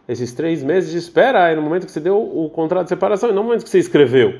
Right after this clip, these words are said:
Mesmo que já não tem nenhuma chance deles terem alguma relação. Amarava, falou, Rava, Karva Homer, só que é muito mais. E Sur, Kareta e Tarta, se uma proibição de Kareta você permitiu,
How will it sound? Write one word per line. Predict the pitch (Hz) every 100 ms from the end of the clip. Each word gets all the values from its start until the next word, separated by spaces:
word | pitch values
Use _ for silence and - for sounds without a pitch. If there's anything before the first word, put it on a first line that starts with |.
| - _ _ _ -
Mesmo | 113
que | 127
já |
não | 147 156
tem | 156
nenhuma | 160 175
chance | 175 - 202 233
deles | 156 143 131
terem | 147 151
alguma | 139 143
relação. | 135 156 160 147 104 - - _ _
Amarava, | 95 101 113 240 175
falou, | 143 147
Rava, | 196 247 190 180
Karva | 170 170 160 170
Homer, | 147 107
só | 104 120
que | 151
é |
muito | 160 170 175
mais. | 160 104 - - _ _ _
E | -
Sur, | - 226 214
Kareta | 123 113 110 117
e |
Tarta, | 113 113 160 160 113 110 110
se | -
uma | 185
proibição | 165 147 131 143 175
de | 165
Kareta | 139 143 165
você | 120 123 156
permitiu, | 143 127 117 - 240 190 180